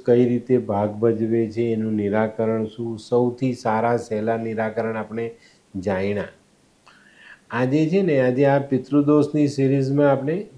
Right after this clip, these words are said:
છેલ્લો એક વીડિયો જોઈએ અને એ વીડિયો બહુ મહત્ત્વનો, માનવ જીવન માટે ખૂબ જ મહત્ત્વનો જે દોષ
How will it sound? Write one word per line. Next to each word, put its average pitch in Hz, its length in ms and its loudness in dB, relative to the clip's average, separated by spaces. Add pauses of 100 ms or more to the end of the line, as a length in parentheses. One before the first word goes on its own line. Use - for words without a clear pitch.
(220)
છેલ્લો 147 500 6
એક 135 220 6
વીડિયો 117 380 0
જોઈએ 85 420 -12 (1400)
અને 107 200 0
એ 117 220 4
વીડિયો 120 640 0 (260)
બહુ 123 280 6
મહત્ત્વનો, 120 640 4 (800)
માનવ 113 540 2
જીવન 110 480 2
માટે 131 640 -2 (180)
ખૂબ 160 400 6
જ 120 160 6
મહત્ત્વનો 107 840 0 (400)
જે 104 340 -4
દોષ 110 300 -2